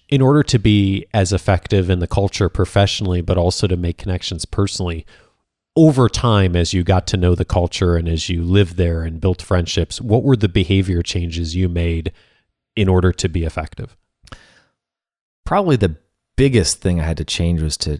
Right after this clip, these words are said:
Speaker 2: forget that I was an American and try to really be a local. I re-, I recall every day getting into a taxi,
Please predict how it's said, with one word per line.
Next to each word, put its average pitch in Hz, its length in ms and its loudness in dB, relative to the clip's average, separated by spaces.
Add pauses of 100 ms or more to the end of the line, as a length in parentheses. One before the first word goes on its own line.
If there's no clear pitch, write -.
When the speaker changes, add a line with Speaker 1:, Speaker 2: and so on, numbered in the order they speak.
Speaker 2:
forget 95 460 -2
that 82 240 0 (160)
I 90 140 2
was 98 180 2
an 95 80 2
American 92 500 0
and 78 240 -4
try 98 200 -4
to 87 240 -2 (120)
really 107 260 0
be 101 220 0
a 87 80 4
local. 92 460 -2 (760)
I 87 60 0
re-, 87 220 0 (120)
I 92 60 -4
recall 87 440 -2
every 98 260 2
day 87 220 2
getting 87 300 0
into 85 260 -2
a 80 60 -2
taxi, - 540 -6